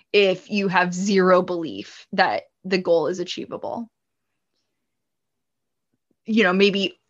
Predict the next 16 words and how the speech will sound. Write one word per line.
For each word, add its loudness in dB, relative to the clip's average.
a 4
song 4
in -2
five -2
weeks. -10
If -12
you're 6
a 6
zero 0
at 2
five 0
songs -6
in -8
five 0
weeks, -4
maybe -4